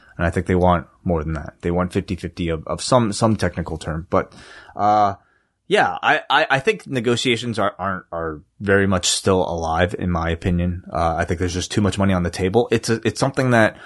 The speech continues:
can Sony get away with it? You know, can they, certainly, like, their, their Venom universe, uh, all the other movies, properties that they have lined up can certainly use somebody like, uh, they can use Spider-Man. They can use Tom Holland, but I th-,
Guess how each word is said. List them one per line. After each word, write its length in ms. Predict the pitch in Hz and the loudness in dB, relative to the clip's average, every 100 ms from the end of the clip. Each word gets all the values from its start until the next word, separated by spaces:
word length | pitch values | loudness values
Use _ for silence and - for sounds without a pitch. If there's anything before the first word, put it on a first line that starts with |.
| - - - - - _ _ - | -20 -20 -20 -20 -20 _ _ -10
can 220 | 151 170 | -2 -2
Sony 320 | - 190 190 | 0 0 0
get 140 | 180 175 | 2 2
away 220 | 147 165 | 2 2
with 200 | 190 185 | 0 -2
it? 220 | 202 165 | -2 -2
You 140 | 156 | -2
know, 120 | 147 147 | 0 0
can 140 | 135 | 0
they, 240 | 123 120 113 | 2 2 0
certainly, 640 | - 131 131 170 147 131 | -8 -8 0 0 2 2
like, 180 | 113 104 | 2 2
their, 240 | 107 104 | 2 2
their 200 | 95 98 | 2 0
Venom 500 | 90 107 110 107 95 - | 2 2 2 -2 -6 -4
universe, 640 | 101 98 104 101 98 - | -2 2 2 2 0 -10
uh, 460 | - 92 87 85 87 - | -8 -4 -2 -2 -6 -2
all 180 | 95 104 | 0 2
the 120 | 101 | 2
other 340 | 98 98 95 - | 2 0 -2 -2
movies, 460 | 101 95 101 90 117 - | -2 -2 -2 -4 -10 2
properties 520 | 95 101 95 95 90 | 2 4 2 2 0
that 120 | 90 | 0
they 80 | 90 | 0
have 220 | 90 90 | 2 2
lined 220 | 90 87 87 | 4 4 4
up 140 | - | 0
can 260 | - 87 82 | -2 -4 -4
certainly 420 | - 101 92 92 | 0 0 2 0
use 360 | 87 92 95 - | 0 0 -2 0
somebody 300 | 92 87 87 | 0 0 -2
like, 220 | 85 - 117 - - _ - | -4 -6 -16 -18 -20 _ -2
uh, 260 | 85 82 82 _ - - - | 0 0 -6 _ -18 -10 2
they 140 | 190 | 2
can 160 | 202 233 | 4 4
use 120 | 226 | 2
Spider-Man. 480 | 240 233 180 92 82 | 2 2 2 -2 -2
They 120 | 104 | -4
can 160 | 120 113 | -2 -2
use 160 | 127 | -2
Tom 240 | - 117 117 | 0 0 2
Holland, 440 | 101 107 131 143 - _ _ _ _ - | 2 2 0 -6 -16 _ _ _ _ 2
but 360 | 107 104 - _ _ _ _ _ _ - | 4 4 0 _ _ _ _ _ _ 0
I 140 | 110 107 | 2 2
th-, 280 | - - | -2 -20